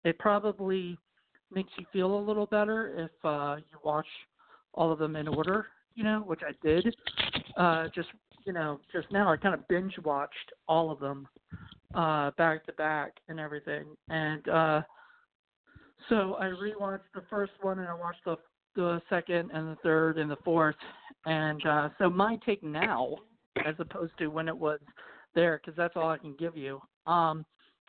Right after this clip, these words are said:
if I had to rank them, which I think would be an interesting thing, uh, if you guys ever want, if you guys wanna do that too at some point and tell you which ones,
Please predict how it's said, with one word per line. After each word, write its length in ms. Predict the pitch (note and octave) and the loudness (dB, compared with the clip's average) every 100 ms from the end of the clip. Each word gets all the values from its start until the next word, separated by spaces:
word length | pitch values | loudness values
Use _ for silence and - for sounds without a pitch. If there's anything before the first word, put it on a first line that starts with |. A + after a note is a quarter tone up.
| - _ _ | -20 _ _
if 220 | F#3+ E3+ | -4 -2
I 220 | - F#3 F#3+ | 2 2 4
had 260 | A3 G#3 | 2 0
to 100 | - | -2
rank 500 | E3 D#3 D#3+ G3 B3 - - D#3+ | -6 -6 -4 -4 -4 -10 -12 -4
them, 340 | D3 C3+ D3+ | -2 -4 -6
which 200 | D#3+ D#3+ | -8 -4
I 120 | E3+ | -2
think 220 | D#3 F3+ | -4 -6
would 100 | E3+ | -6
be 140 | E3 D#3+ | -2 -2
an 80 | D#3 | -2
interesting 600 | D#3 D#3+ - E3 D3 D3 - - - _ - | -6 -10 -2 2 2 -2 -12 -20 -20 _ 0
thing, 460 | F#3 F3+ D#3 C#3+ C#3 | 2 2 -4 -8 -6
uh, 400 | E3 D#3 D3+ D3+ G3+ _ _ - | -2 0 0 -4 -8 _ _ -10
if 160 | D3+ | -8
you 100 | F3 | -4
guys 240 | F3 D#3+ D#3 | 2 2 2
ever 200 | D#3+ D3+ | -2 -2
want, 240 | D3 D3+ D#3 | -2 -4 -6
if 120 | D3 | -12
you 100 | F3+ | -2
guys 240 | F#3 E3 C#3 | 0 0 -2
wanna 200 | D3+ D3 | -10 -8
do 140 | D3 | -8
that 220 | C#3 C#3 | -8 -8
too 240 | - G3 D3 | -4 -4 -4
at 180 | E3+ - | -8 -6
some 140 | D3+ | -6
point 240 | C3 D3+ C#3 | -4 -4 -4
and 180 | C#3 C3+ | -10 -12
tell 140 | - D#3 | -4 -2
you 140 | D#3 | -2
which 240 | C#3+ D3 E3+ | -4 -4 0
ones, 300 | E3 D3+ | 2 0